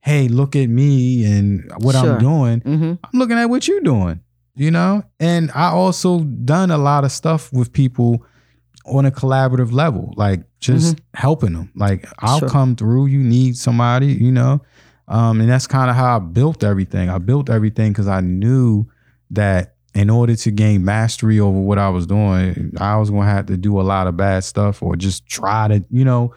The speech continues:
Speaker 1: work things out on the, on the low end,
Speaker 2: Sure,
Speaker 1: you
Speaker 2: sure.
Speaker 1: know, to, to fail here instead of just trying to jump up here and try to make a movie,
Speaker 2: Mm-hmm.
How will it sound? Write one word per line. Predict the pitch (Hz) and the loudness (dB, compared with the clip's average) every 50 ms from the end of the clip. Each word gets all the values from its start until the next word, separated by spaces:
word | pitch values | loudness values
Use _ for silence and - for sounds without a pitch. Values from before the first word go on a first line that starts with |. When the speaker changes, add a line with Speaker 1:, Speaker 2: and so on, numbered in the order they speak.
| _ _ | _ _
Speaker 1:
work | - 113 120 117 110 - | -2 0 0 0 0 0
things | 117 113 110 98 113 | 0 0 2 2 0
out | 107 107 104 | 0 0 0
on | 107 104 | 0 0
the, | 98 95 - - | 0 -2 -4 -2
on | 110 107 101 | -2 0 0
the | 95 95 92 | 0 0 0
low | 92 92 101 123 143 139 120 | -2 -2 0 0 0 2 0
end, | 104 92 90 90 98 - - | 0 0 0 -2 -4 -6 -10
Speaker 2:
Sure, | - - - - 165 147 139 127 123 - | -12 -12 -6 -4 -4 -4 -2 -4 -4 -2
Speaker 1:
you | 113 117 | 0 2
Speaker 2:
sure. | 120 | 2
Speaker 1:
know, | 117 113 110 110 107 107 110 - - - - - - | 2 2 2 2 0 0 -2 -4 -6 -10 -20 -18 -10
to, | - - 113 107 | -4 -2 0 0
to | 101 - - - - 110 95 | -2 -4 -8 -2 -2 0 -2
fail | - - - 135 143 131 107 101 101 101 98 101 117 - _ | -2 -2 -2 0 0 2 0 0 0 -2 -2 -4 -8 -12 _
here | - - 151 143 120 101 98 95 98 - - - - - - - - - | -2 0 2 2 2 2 0 -2 -4 -6 -10 -18 -18 -14 -14 -14 -12 -6
instead | - 101 - - - 117 113 | -6 -6 -4 -2 0 0 2
of | 107 110 107 | 2 0 0
just | 101 110 104 - | 0 -2 -2 0
trying | - 120 113 110 | 0 0 2 2
to | 107 98 | 0 0
jump | 90 98 113 117 117 - | 0 0 0 0 2 0
up | 120 117 - - | 0 -2 0 0
here | 120 131 139 127 117 107 107 107 107 - | 0 2 2 2 2 2 0 0 -2 -2
and | - 98 92 92 95 | -4 -4 -4 -4 -2
try | - 117 107 107 104 | -2 0 0 2 2
to | 104 101 98 92 82 - | 2 2 0 -2 -2 -2
make | 95 113 117 - | 0 0 0 0
a | 104 | 0
movie, | 110 135 147 120 87 87 85 92 - _ _ _ - | 0 2 2 0 0 -2 -6 -8 -10 _ _ _ -4
Speaker 2:
Mm-hmm. | 151 170 170 | 0 0 2